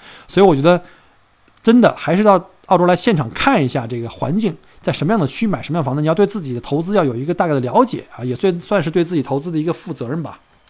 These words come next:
那澳洲呢，本地呢也有很多中介，包括老外的，还有像当地的华人的，都有很多，这个良莠不齐哈，大家也要擦亮眼睛。我们也看到过这个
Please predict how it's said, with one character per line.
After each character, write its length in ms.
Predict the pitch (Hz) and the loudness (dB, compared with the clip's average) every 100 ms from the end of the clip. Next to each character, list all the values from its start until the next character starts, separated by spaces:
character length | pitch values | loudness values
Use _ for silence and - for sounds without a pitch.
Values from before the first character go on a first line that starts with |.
| _ _ _ - _ _ _ - - - - | _ _ _ -20 _ _ _ -20 -20 -20 -4
那 100 | 247 | 0
澳 200 | 262 262 | 6 8
洲 120 | 214 | 8
呢， 100 | 226 | 6
本 220 | 208 135 147 | 4 2 2
地 120 | 226 | 2
呢 60 | |
也 220 | 156 147 240 | 4 4 4
有 260 | 143 120 - _ _ _ | 2 0 -10 _ _ _
很 180 | - 127 | -6 -2
多 80 | 185 | 0
中 200 | 196 196 | 2 2
介， 160 | 196 | 2
包 180 | 127 151 | 2 0
括 280 | 147 151 131 - _ _ _ | 0 -2 -2 -6 _ _ _
老 180 | 151 110 | -8 0
外 280 | 165 170 131 | 4 4 4
的， 140 | 113 101 | -2 -8
还 120 | 95 | -4
有 240 | 135 117 113 | -4 -4 -4
像 320 | - 127 117 135 | -4 -4 -4 -2
当 180 | 147 | 0
地 80 | 147 | 0
的 80 | 131 | -2
华 260 | - 156 151 | -4 -4 -2
人 220 | 143 117 | -2 -4
的， 160 | 117 - - - - | -8 -14 -20 -20 -6
都 120 | - 196 | 4 4
有 40 | |
很 180 | 156 113 | 4 0
多， 240 | 151 - - | -2 -2 -2
这 100 | 160 | 0
个 260 | 143 131 | 2 2
良 280 | 127 143 190 | 0 2 2
莠 160 | 202 117 | 2 0
不 140 | 180 | -2
齐 240 | - 156 170 | -2 0 2
哈， 180 | 156 - - - | 2 -2 -12 -2
大 100 | 156 | 0
家 60 | |
也 80 | 135 | 2
要 100 | 127 | 0
擦 220 | - 190 | 0 2
亮 120 | 175 | 2
眼 220 | 135 120 104 | 0 -4 -6
睛。 180 | 131 135 | -6 -6
我 100 | 127 | -6
们 140 | 156 | -2
也 80 | 165 | -2
看 220 | 131 - | -2 -4
到 100 | 135 | -4
过 160 | 131 131 | -2 -2
这 100 | 127 | -2
个 200 | 123 | -4